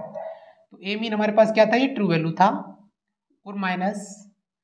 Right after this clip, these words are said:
और हमारे पास जो first time major value क्या था? ए वन। क्या था? ए वन। तो हम इसको जो error आया है first time उसको हम लोग delta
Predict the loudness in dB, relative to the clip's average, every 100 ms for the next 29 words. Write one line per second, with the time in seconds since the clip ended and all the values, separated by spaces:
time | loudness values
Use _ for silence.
0 | _ _ _ _ _ -10 -2 0 4 4
1 | 4 2 0 2 2 4 4 4 4 6
2 | 6 8 8 6 4 4 2 0 -12 -20
3 | -10 -8 0 0 0 -8 -18 -20 _ _
4 | -12 -10 -10 -12 -14 -18 _ _ _ _
5 | _ _ -12 -6 0 0 -2 -6 -6 0
6 | 2 4 2 0 -8 -10 -8 2 6 8
7 | 8 10 8 8 2 0 2 2 0 -2
8 | 0 2 2 2 4 4